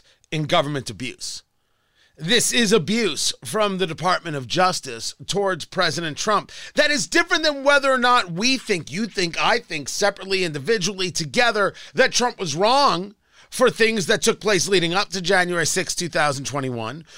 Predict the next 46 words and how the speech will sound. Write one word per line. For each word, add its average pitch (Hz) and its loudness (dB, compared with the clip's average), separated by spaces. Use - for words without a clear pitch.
wrong 226 4
the 254 0
way 214 4
he 175 -4
handled 175 -2
losing 196 0
the 165 -2
election, 147 -2
wrong 240 4
for 269 -6
the 233 0
way 214 4
he 170 -2
questioned 208 -2
the 180 2
election 175 0
r-, 175 -8
results, 175 2
not 220 2
necessarily 165 0
questioning 180 0
them 160 -2
in 156 -2
general, 196 2
wrong 262 4
for 311 -6
things, 285 -2
uh, 262 4
way 269 4
he 269 4
handled 269 2
things 254 0
that 262 4
happened 262 2
on 262 4
that 262 4
day. 277 0
That 262 0
stuff 302 -2
you 240 -2
can 233 -2
think, 285 2
and 214 2
we 233 -4
can 202 0
agree 277 4